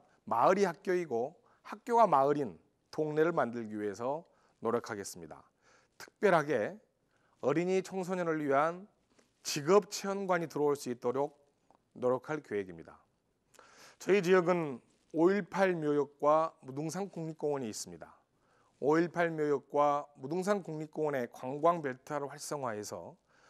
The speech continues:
마을의 일자리와 마을 소득이 생기도록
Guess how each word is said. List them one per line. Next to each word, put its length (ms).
마을의 680
일자리와 800
마을 300
소득이 380
생기도록 680